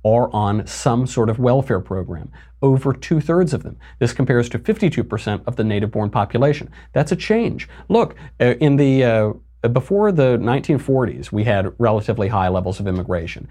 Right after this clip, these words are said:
Not quite as high as today, but comparable, nineteen twenties, nineteen thirties. But back then, we didn't really have a welfare state, did we? The welfare state as we know it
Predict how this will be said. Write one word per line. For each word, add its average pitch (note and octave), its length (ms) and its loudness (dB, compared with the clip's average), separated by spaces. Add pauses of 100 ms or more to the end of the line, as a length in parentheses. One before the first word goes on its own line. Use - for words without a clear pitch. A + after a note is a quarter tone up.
(120)
Not A#2 260 0 (120)
quite A2 180 2
as G2+ 80 -6
high G2 160 2
as F#2 100 -6
today, C3+ 460 2 (180)
but B2+ 320 2
comparable, A#2 640 -2
nineteen G2 320 -2
twenties, G#2 320 -2
nineteen F#2+ 340 -6
thirties. G2+ 420 -4 (360)
But B2+ 120 2
back F3 220 0
then, B3+ 180 0
we E3+ 80 4
didn't D3 260 0
really D3 200 2
have D#3 120 2
a - 20 2
welfare D#3+ 460 2
state, - 260 -10
did D#3+ 140 0
we? G#2 120 -2
The E2+ 60 -6
welfare D3 380 2
state B2+ 240 0
as G#2+ 100 -2
we A#2 160 0
know C#3 220 4
it F#2+ 100 -2